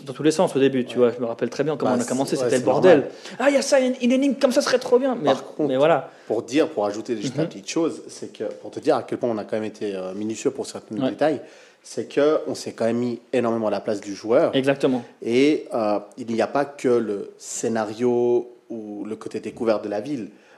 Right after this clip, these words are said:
Speaker 2: On a dû aussi regarder, par exemple, typiquement le, le côté logique de la chose.
Speaker 1: Mhm.
Speaker 2: Pourquoi on a mis ça en place ?
Speaker 1: C'est ça.
Speaker 2: Pas que le joueur, justement, se dise, euh, out of nowhere, il y a un truc qui apparaît comme ça,
Speaker 1: C'est
Speaker 2: et
Speaker 1: ça.
Speaker 2: puis
Speaker 1: C'est pour ça que je
Speaker 2: voilà,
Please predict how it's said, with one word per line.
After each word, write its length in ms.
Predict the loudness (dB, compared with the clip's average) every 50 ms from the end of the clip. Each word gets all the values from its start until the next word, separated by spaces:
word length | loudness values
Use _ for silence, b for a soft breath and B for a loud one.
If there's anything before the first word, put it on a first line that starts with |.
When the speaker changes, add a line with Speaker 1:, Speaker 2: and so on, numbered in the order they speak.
| b b -4
Speaker 2:
On 120 | -2 -2 0
a 80 | -2
dû 500 | -4 -6 -10 -8 -4 -2 -2 -2 -2 -4 -6
aussi 480 | -10 -10 -8 -10 -12 -12 -12 -10 -10 -8
regarder, 480 | -8 -8 -6 -4 -4 -4 -2 -2 -4
par 140 | -2 -2 -4
exemple, 200 | -2 -4 -4 -6
typiquement 260 | -8 -8 -4 -2 0 0
le, 260 | 0 -2 -2 -4 -4
le 120 | -6 -8 -10
côté 240 | -10 -10 -8 -8
logique 420 | -4 0 0 2 2 2 0 -2 -2
de 80 | -2 0
la 120 | 0 0
chose. 240 | 0 0 -2 -2 -2 -2 -2
Speaker 1:
Mhm. 100 | -4 -4 -6 -4 0
Speaker 2:
Pourquoi 280 | 2 2 4 6 6 4
on 100 | 6 4
a 60 | 0
mis 100 | -2 -4
ça 160 | -4 -4 -2
en 120 | -2 -2 -2
place ? 340 | -2 -2 -2 -2 -4 -6 -6
Speaker 1:
C'est 80 | -4
ça. 220 | -4 -2 -4 -4 -6 -10 -12 _
Speaker 2:
Pas 160 | 0 2 2 2
que 160 | 4 6 6
le 220 | 8 8 8 6 4
joueur, 240 | 4 4 4 4
justement, 340 | 2 0 -4 -4 -2 -2 -2
se 140 | -2 -2 -4
dise, 300 | -2 -2 -2 -2 0 0
euh, 140 | 0 0 0 0 0
out 180 | -2 -2 -2
of 60 | -4 -2
nowhere, 340 | 0 2 4 4 2 2 0 0
il 60 | -2
y 40 | -2
a 80 | -2
un 80 | -4 -6
truc 220 | -8 -12 -14 -6
qui 80 | -4 -4
apparaît 260 | 0 2 2 2 0
comme 120 | 0 -4
ça, 280 | -4 -2 -2 0 0 2
Speaker 1:
C'est 100 | 2 0
Speaker 2:
et 20 | 0
Speaker 1:
ça. 140 | 0 0 0
Speaker 2:
puis 80 | 0
Speaker 1:
C'est 60 | 0
pour 120 | -2 4 4
ça 80 | 4
que 60 | 6 8
je 40 |
Speaker 2:
voilà, 120 | 8 10